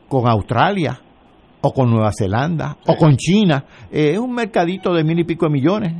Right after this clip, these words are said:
Speaker 1: y, y yo tengo un tratado de que, que podemos exportar hacia allá, te estoy aumentando la clientela". ¿Qué clientela le aumentamos nosotros aquí en Puerto Rico a las farmacéuticas? Ninguna.
Speaker 2: Yo me acuerdo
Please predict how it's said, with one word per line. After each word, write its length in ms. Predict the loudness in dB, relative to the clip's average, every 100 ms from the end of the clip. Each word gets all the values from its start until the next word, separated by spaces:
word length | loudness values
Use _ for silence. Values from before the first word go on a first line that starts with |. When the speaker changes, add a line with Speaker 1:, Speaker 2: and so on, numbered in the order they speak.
| -12
Speaker 1:
y, 420 | -8 -4 -2 -2 -6 -10 -20 -10
y 180 | -8 -4
yo 140 | -6
tengo 200 | -4 -4
un 60 | -2
tratado 460 | -2 0 0 0 0
de 400 | -2 -2 -2 -2
que, 140 | -4 -4
que 100 | -2
podemos 400 | 0 2 2 2
exportar 400 | 0 0 2 2
hacia 220 | 0 0
allá, 260 | 2 2 0 -8 -2
te 80 |
estoy 200 | 4 6
aumentando 640 | 8 8 6 4 4 4 6
la 120 | 4
clientela". 720 | 4 2 2 2 2 2 0 -8 -6 4
¿Qué 160 | 4
clientela 600 | 6 8 8 8 8 10
le 100 | 10
aumentamos 520 | 8 8 6 6 6 6
nosotros 380 | 4 2 4 2
aquí 160 | 4 0
en 80 |
Puerto 260 | 0 -2 0
Rico 220 | -2 0
a 60 | 0
las 100 | 0
farmacéuticas? 760 | 0 -2 -4 -6 -8 -12 -8
Ninguna. 460 | -2 0 2 0 -2 _ _ _ _ _ _ -20 -12
Speaker 2:
Yo 140 | -6 -4
me 80 |
acuerdo 540 | -4 -6 -6 -6 -8